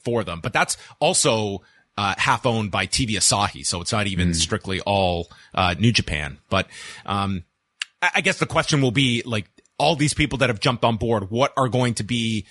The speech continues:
Speaker 1: the incentives for people that were not interested week one that are going to, uh, attract them? Like, it was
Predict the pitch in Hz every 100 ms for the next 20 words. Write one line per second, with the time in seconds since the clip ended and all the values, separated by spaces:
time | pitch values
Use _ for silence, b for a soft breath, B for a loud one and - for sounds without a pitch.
0 | B 127 120 - 135 123 107 92 - 113
1 | 127 120 117 113 - 127 139 151 175 165
2 | 165 151 151 107 139 - 113 127 107 98
3 | b b b 127 117 107 120 131 123 -
4 | 110 104 98 90 - - 92 - - 113
5 | 113 - 80 82 101 - 185 214 -